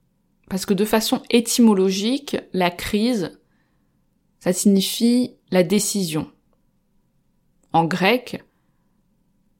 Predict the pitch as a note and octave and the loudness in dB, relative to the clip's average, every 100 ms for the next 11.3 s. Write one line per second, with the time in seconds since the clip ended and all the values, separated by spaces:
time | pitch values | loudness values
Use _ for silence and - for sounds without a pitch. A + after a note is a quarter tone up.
0 | _ _ _ - - G#3 B3 A#3 E3 - | _ _ _ -14 -4 0 2 0 -4 -6
1 | - E3+ E3+ - F3+ F3 G#3+ A#3+ - - | -4 -4 -6 -6 -2 0 0 -2 -6 -6
2 | D#3+ F#3 G#3+ - F#3 F3 A#3 F3 E3+ - | -2 0 0 -2 -2 0 0 0 -4 -2
3 | D#3+ D3 A3 A3+ - G#3 G#3 F3+ F3+ D#3 | -2 0 2 0 0 -2 0 -4 -4 -6
4 | D3+ - - _ _ _ _ _ _ _ | -10 -12 -18 _ _ _ _ _ _ _
5 | _ _ - F3 - G3 F#3+ - B3+ G#3+ | _ _ -6 -4 2 2 2 0 0 2
6 | F#3+ G#3 G#3+ E3 D#3+ - A3 G3+ F#3 F3 | 2 2 0 0 -2 -2 0 0 0 0
7 | G3+ C4+ C#4+ E3+ E3 F3+ F#3+ E3+ F3+ - | 0 0 -2 -2 2 2 0 0 -2 -2
8 | D3 F3 A3 E3+ - - D#3 G3+ - _ | -2 2 4 2 0 -2 -2 -2 -6 _
9 | _ _ - E3 D#3 E3 - G3+ E3+ E3+ | _ _ -4 -2 2 0 4 4 4 0
10 | D#3 - D#3 D3+ F#3+ A3 G3+ D#3 - F3 | -2 -6 -6 -2 4 4 4 2 -4 0
11 | D#3+ F#3 - | 2 0 -2